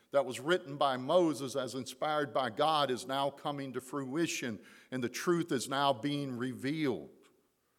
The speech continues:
To Elijah, the prophet,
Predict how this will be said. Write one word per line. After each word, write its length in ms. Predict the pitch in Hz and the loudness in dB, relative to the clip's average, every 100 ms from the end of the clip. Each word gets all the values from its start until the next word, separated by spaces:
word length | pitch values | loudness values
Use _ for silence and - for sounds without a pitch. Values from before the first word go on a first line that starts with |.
| _ _ _ _ _ _ _ _ _ - | _ _ _ _ _ _ _ _ _ -4
To 120 | 135 | -2
Elijah, 640 | 120 160 156 143 117 120 | 0 2 2 2 -2 -6
the 120 | 110 | -6
prophet, 580 | - 165 151 139 - 98 | -6 2 4 4 0 -12